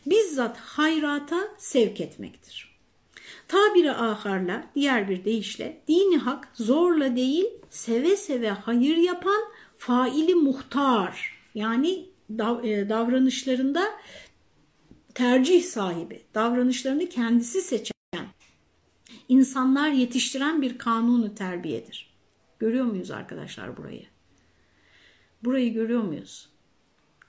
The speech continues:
Yani siz, sizin ve bizim, aslında onu söyledi daha önceki haftalarda konuştuk ama şimdi tekrar ediyor, ben de tekrar edeyim.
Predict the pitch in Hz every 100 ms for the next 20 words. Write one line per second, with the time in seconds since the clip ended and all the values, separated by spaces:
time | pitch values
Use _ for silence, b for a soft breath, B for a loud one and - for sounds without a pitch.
0 | _ _ _ 214 247 277 226 185 - _
1 | - - - 254 247 233 196 - 240 240
2 | 339 330 247 214 208 247 147 - _ _
3 | _ _ - 214 - 233 269 220 247 240
4 | 214 226 240 240 220 202 185 180 196 202
5 | 196 202 202 202 202 226 226 - - 196
6 | 156 254 240 269 262 262 262 208 220 349
7 | 330 247 190 190 175 160 156 151 147